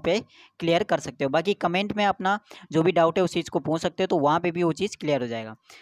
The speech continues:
बात करते हैं एरर नंबर फ़ोर्थ, क्या कहता है? The manager concluded that either Mahesh or Teja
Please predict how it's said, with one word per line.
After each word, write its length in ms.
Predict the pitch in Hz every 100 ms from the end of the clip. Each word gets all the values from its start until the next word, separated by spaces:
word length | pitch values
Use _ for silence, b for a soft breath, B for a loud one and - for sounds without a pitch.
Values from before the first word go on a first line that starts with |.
| B 147
बात 200 | 170 196
करते 260 | 208 -
हैं 120 | 214
एरर 160 | 170 170
नंबर 240 | 165 156 -
फ़ोर्थ, 360 | 160 180 - -
क्या 140 | 151
कहता 240 | 147 127
है? 100 | 170 - _ _ _ _ _ _ _ B B B
The 100 | 151 160
manager 500 | 165 175 196 196 208 214
concluded 640 | 185 170 170 165 160 214 156
that 340 | 151 156 - - b b 170
either 280 | 185 214 226
Mahesh 480 | 202 170 196 214 -
or 140 | 180 170 _
Teja 340 | 175 147 147